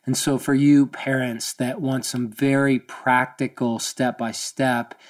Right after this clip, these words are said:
accessibility to get to these deep mysteries and this heart work, I strongly encourage you to check out Lift for Children or The Golden Rule Parenting, which we dove into in the first of this two-part series.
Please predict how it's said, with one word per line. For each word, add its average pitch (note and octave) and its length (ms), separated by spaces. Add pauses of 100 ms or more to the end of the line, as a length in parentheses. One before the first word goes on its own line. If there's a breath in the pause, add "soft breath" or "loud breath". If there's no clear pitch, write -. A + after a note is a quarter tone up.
(240 loud breath)
accessibility B2+ 1160
to - 180
get C3+ 360
to C3+ 120
these A2 260
deep C#3+ 340
mysteries A#2+ 960 (360 loud breath)
and C3 240
this B2+ 180
heart C#3+ 500
work, B2+ 460 (460 loud breath)
I C3 60
strongly C#3+ 560
encourage B2 540
you A#2 160
to - 160
check - 340
out A#2 300
Lift B2+ 560 (100)
for B2 180
Children B2+ 640 (460 loud breath)
or D3 260
The A#2+ 140
Golden B2 360
Rule A#2 220
Parenting, A2+ 680
which A2+ 260
we B2 80
dove A#2 280
into A#2+ 440
in A#2+ 160
the A2+ 100
first - 540 (340 loud breath)
of A2 140
this B2 160
two-part A#2+ 500
series. A#2+ 600